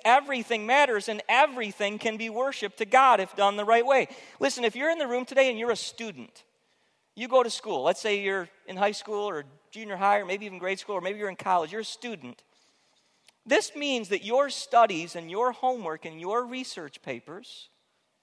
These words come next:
can be worship to God. They can be to him and for him and with him in the strength he supplies for his glory. In order for our work to be a ministry to God himself, right, to, to,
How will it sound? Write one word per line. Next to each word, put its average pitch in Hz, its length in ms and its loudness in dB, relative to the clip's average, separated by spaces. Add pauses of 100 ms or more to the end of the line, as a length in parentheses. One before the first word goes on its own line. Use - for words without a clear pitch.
(680)
can 226 120 -14
be 226 120 -10
worship 247 520 -8
to - 100 -14
God. 214 320 -4 (1300)
They 233 80 -12
can 240 100 -8
be 247 100 -10
to 302 300 -10
him 165 340 -8 (100)
and 185 120 -14
for 285 340 -8
him 143 260 -14
and 196 160 -12
with 269 260 -10
him 139 240 -10
in 170 80 -8
the 190 80 -6
strength 247 360 -4
he 262 100 -8
supplies 247 520 2
for 190 120 -12
his 208 180 -6
glory. 202 400 -8 (1500)
In 240 120 0
order 311 200 4
for 277 200 2
our 247 160 8
work 220 360 0
to 208 80 -10
be 190 140 -8
a 175 60 -6
ministry 185 680 -8
to 156 120 -12
God 170 260 6
himself, 143 480 -8
right, 156 160 -6
to, - 80 -20
to, 151 220 -18